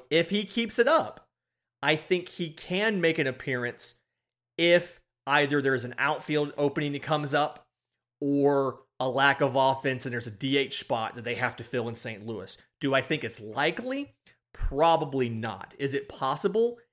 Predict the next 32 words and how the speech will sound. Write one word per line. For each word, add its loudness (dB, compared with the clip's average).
Yes. -4
And 0
if -2
he 0
does 4
get 4
called 4
up, 2
I 6
would 2
be -4
really 0
curious 0
to -6
see -4
how -4
he -8
does. -2
I -8
mean, -6
again, 0
great 4
power 4
profile -2
as -8
far 2
as, -4
I -6
mean, -6
he's, -6
he's -6
hitting 0